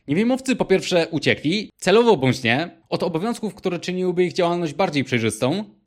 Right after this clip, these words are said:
a po drugie, otworzyli sobie drzwi do możliwości zarobienia na filarze naprawdę dużych pieniędzy. Jeśli chodzi o pierwszą z tych kwestii, czyli transparentność, to problem jest bardzo podstawowy.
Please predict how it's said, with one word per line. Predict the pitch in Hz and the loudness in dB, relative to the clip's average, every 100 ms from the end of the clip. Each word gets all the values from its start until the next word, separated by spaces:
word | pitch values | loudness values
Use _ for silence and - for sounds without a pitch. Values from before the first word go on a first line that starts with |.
| - | -14
a | |
po | - 170 | -6 0
drugie, | 277 190 123 160 | 2 6 4 4
otworzyli | - - 226 294 269 | -2 -6 -2 0 0
sobie | 135 | 0
drzwi | 120 104 156 | -2 -2 -4
do | 165 | -2
możliwości | 160 143 135 143 139 | -2 -2 -2 -4 -4
zarobienia | 135 147 165 202 | -2 -2 0 -2
na | 113 | -2
filarze | 110 117 117 170 196 - | -2 0 2 0 0 -6
naprawdę | 139 135 156 160 | -6 -2 -2 0
dużych | 135 117 - | -2 -4 -2
pieniędzy. | 165 170 104 98 - _ _ | 0 0 -2 -8 -14 _ _
Jeśli | 185 - | -4 -2
chodzi | 269 247 175 | 0 2 2
o | |
pierwszą | 131 120 117 123 123 | 2 0 0 -2 -4
z | |
tych | - 131 | -4 -6
kwestii, | - 110 - 208 | -2 -2 -2 -6
czyli | 214 131 127 | -4 -2 -2
transparentność, | 120 123 123 - 117 107 - 165 202 - - - | -2 -4 -2 0 2 0 -2 -4 -4 -8 -14 -2
to | 202 | -2
problem | 202 247 214 208 202 | 2 2 4 2 0
jest | 185 - | -2 0
bardzo | 143 139 135 | 0 0 -2
podstawowy. | 135 147 - 175 147 107 | -4 -6 -2 2 2 0